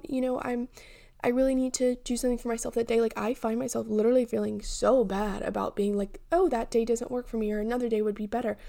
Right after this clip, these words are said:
And I'm like, "Why do I feel," you know, it's okay to have that boundary, and it's okay to know,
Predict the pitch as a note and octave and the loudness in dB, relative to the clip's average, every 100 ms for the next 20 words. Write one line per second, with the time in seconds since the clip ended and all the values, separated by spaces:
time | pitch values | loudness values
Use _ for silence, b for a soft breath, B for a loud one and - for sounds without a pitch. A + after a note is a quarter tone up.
0 | B B B C4+ C#4+ A3 G#3+ A3+ D4+ D4+ | B B B -4 -4 -2 0 0 0 -2
1 | D4 - B3+ B3 B3+ - B3+ C4 B3+ C#4+ | -2 -2 0 2 0 -2 2 4 2 0
2 | - A#3 A#3+ A#3 G#3 - G#3 G#3+ G3+ G3+ | 0 4 4 2 -6 -4 -4 -2 -2 -2
3 | G#3+ G#3+ A3+ A3 G#3 G#3 G3+ G3+ G3 G3 | -2 -2 -2 -2 -2 0 -2 -2 -2 -2
4 | G#3+ | -4